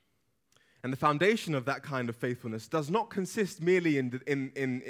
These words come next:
you know, in the doing, uh, because that would just make Christianity a club, right? It's just a, you know, something you subscribe to. But rather, faithfulness is motivated by the knowing and recognizing that we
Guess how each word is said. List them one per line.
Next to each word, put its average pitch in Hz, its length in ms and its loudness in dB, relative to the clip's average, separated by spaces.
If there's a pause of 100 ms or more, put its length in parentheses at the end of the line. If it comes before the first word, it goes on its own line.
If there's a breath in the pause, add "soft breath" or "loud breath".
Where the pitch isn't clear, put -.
(140)
you 131 80 -2
know, 120 80 0
in 120 100 -2
the 113 80 -4
doing, 127 500 0 (640 soft breath)
uh, 90 280 -14
because 120 220 -10
that 175 160 0
would 170 80 0
just 143 140 -6
make 156 180 -2
Christianity 135 460 -6
a 117 40 -6
club, 135 300 -4
right? 104 260 -6
It's 113 120 -12
just 135 180 -8
a, 113 120 -8 (460)
you 131 100 -4
know, 120 40 -2
something 135 280 -6
you 127 100 -4
subscribe 147 600 -6
to. 95 240 -12 (2000 soft breath)
But 127 120 -2
rather, 143 200 4
faithfulness 180 560 0
is 131 140 -8
motivated 123 920 -2 (720)
by 131 220 2
the 131 120 -2
knowing 147 720 2
and 131 300 -2
recognizing 117 760 0
that 113 140 -6
we 127 160 -6